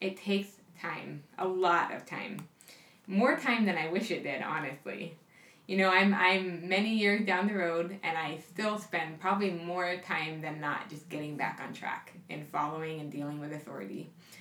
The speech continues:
But God has taught me so much along the way. Um, a passage from the Bible that has really encouraged me is First Peter three, four through six, which says, "Make yourselves beautiful on the inside, in your hearts, with the enduring quality of a gentle, peaceful spirit.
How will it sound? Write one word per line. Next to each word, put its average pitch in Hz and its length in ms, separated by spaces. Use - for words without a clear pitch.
But 202 100
God 226 220
has 262 160
taught 190 240
me 180 120
so 185 340
much 175 280
along 143 360
the 139 80
way. 135 280
Um, 190 160
a 185 60
passage 240 460
from 214 120
the 190 100
Bible 185 360
that 180 100
has 165 220
really 202 320
encouraged 175 480
me 160 240
is 151 160
First 185 460
Peter 170 460
three, 160 320
four 175 280
through 196 180
six, - 240
which 151 240
says, 139 300
"Make 196 240
yourselves 247 420
beautiful 180 420
on 175 200
the 180 140
inside, 139 520
in 175 160
your 185 140
hearts, - 380
with 190 140
the 185 160
enduring 185 540
quality 165 420
of 147 80
a 147 80
gentle, 170 500
peaceful 170 480
spirit. 127 480